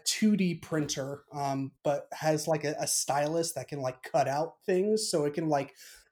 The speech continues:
cut out, uh, fabric patterns. Um, it could also cut out, um, like, stickers and stuff. So it would be perfect for, for stuff like that. But it, it's a little on the pricey side. Um, I think it's about three, three fifty.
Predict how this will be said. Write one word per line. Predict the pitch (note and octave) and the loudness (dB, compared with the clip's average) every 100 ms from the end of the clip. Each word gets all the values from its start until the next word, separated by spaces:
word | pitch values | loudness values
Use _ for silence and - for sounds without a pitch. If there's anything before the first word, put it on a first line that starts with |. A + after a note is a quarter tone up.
| - | -6
cut | - | 4
out, | E3 D3+ D3 - | 6 6 4 2
uh, | D#3 C#3+ - | 0 -2 -2
fabric | - D3+ F3 G3 - | 2 4 4 2 2
patterns. | G3 G3+ G#3+ A3+ A3+ - - - - - _ | 2 4 4 2 0 -4 -10 -16 -20 -20 _
Um, | D#3+ D#3 D3+ D3 D3+ | 0 2 2 0 -4
it | E3 | 0
could | F3 | 4
also | D#3+ E3 D#3+ D#3 | 4 2 -4 -2
cut | F3+ | 2
out, | D#3+ D#3 D#3 - _ _ | 6 6 4 -2 _ _
um, | F3 E3 D#3 C#3+ C#3+ C3+ D3 | 4 6 6 4 0 -8 -6
like, | D3 - | -6 -4
stickers | - F3+ G3 F3+ F3 E3+ F3+ | -2 -2 2 2 2 0 -2
and | E3+ | -2
stuff. | - E3 D#3+ | 0 0 0
So | - D3+ D3+ | 0 0 2
it | E3+ | 4
would | F3+ F3 | 4 4
be | D#3 | 2
perfect | - E3 D3 D3 - | 0 -2 -2 -4 -8
for, | - C3 C3+ C3 - - | -10 -6 -4 -4 -10 -10
for | D3 | -8
stuff | - C#3 - | -6 -6 -4
like | C3 - | -6 -2
that. | C3+ B2+ - - | 0 0 -4 -8
But | C#3 - _ | -8 -10 _
it, | D#3+ D3+ - - - - | -8 -8 -12 -20 -12 -6
it's | F3 | 0
a | G#3+ | 2
little | A#3 C#4 C4 | 2 2 2
on | A#3 | 0
the | A3 | -2
pricey | - G3 G3+ A3 | 0 0 0 -2
side. | G#3+ G#3 G3+ G#3 G#3 G#3 | 0 2 4 4 0 -4
Um, | E3 D#3 D3 | -6 -4 -4
I | D3 | -4
think | - F3+ | -4 -2
it's | D#3+ D#3+ | -4 -4
about | D#3 D3+ D3+ - _ _ | 0 0 -2 -8 _ _
three, | - D3+ D#3+ F3 F3+ F3+ | -6 -2 -2 -2 -2 -4
three | - D#3+ | -4 -4
fifty. | E3+ D#3+ D#3+ F#3 G3 | -4 -6 -4 -4 -4